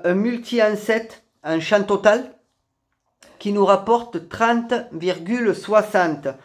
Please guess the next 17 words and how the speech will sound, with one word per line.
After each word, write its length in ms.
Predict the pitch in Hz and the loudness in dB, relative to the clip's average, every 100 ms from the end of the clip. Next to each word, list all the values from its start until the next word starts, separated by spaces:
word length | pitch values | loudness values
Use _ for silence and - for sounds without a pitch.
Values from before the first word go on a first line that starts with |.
| _ _ _ | _ _ _
Donc 220 | 160 165 180 | -4 -2 0
on 100 | 185 | 0
fait 160 | 196 | 0
un 80 | 180 | 0
quatre 360 | 170 - 240 240 | 0 0 0 0
sur 180 | 220 | -6
cinq 480 | - 214 214 208 - _ _ _ | -4 -6 -6 -10 -20 _ _ _
pour 160 | - 226 | -10 -4
ce 100 | - | -4
Quintet 360 | 233 226 208 208 | -2 -2 -2 -2
Plus. 420 | 214 269 277 - _ _ _ _ _ | 0 0 -2 -12 _ _ _ _ _
Donc 220 | 180 190 | 2 6
le 100 | 190 | 6
onze 280 | 220 240 233 | 6 2 0
et 40 | |
le 60 | 226 | -2
huit 480 | 214 226 277 - | -2 -4 -6 -10